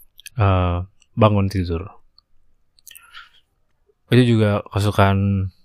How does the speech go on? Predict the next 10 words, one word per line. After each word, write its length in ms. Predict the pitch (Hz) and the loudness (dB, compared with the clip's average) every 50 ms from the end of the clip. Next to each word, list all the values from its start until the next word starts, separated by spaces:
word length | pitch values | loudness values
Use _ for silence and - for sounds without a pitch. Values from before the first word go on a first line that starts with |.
| _ _ _ - - | _ _ _ -12 -8
gua. 480 | 113 107 107 101 95 95 95 107 117 - - _ - _ _ _ _ _ _ _ - - - - _ _ _ _ _ _ _ _ - - | -4 -2 0 0 2 2 2 0 -2 -4 -8 _ -20 _ _ _ _ _ _ _ -20 -20 -20 -20 _ _ _ _ _ _ _ _ -12 -12
Ketika 320 | 104 - 110 101 - 110 | -6 -6 -6 -2 0 0
gua 240 | 104 101 101 101 101 | 0 2 0 0 0
tuh 400 | - - 101 101 98 98 95 92 - _ _ _ _ _ - - _ _ _ _ _ _ _ _ _ _ _ | 0 -2 -2 0 0 -2 -2 -4 -8 _ _ _ _ _ -20 -20 _ _ _ _ _ _ _ _ _ _ _
tidur 340 | - 110 104 104 110 110 107 | 0 0 2 4 2 2 2
dari 240 | 107 104 98 101 98 - - _ _ _ _ | 0 -2 0 -2 -4 -6 -8 _ _ _ _
malam 400 | 104 101 98 95 95 98 101 104 | 0 0 2 2 2 0 -2 -2
sampai 480 | - - 101 95 95 98 92 90 92 - _ _ _ _ _ _ _ _ _ _ _ _ _ - - - - _ _ | -4 -4 -6 -4 -2 -2 -2 -2 -2 -6 _ _ _ _ _ _ _ _ _ _ _ _ _ -20 -20 -20 -20 _ _
siang 480 | - - - 131 131 113 113 120 113 | -6 0 2 4 4 4 2 2 -2
gitu. 240 | 104 95 95 95 123 | -2 -2 -2 -4 -4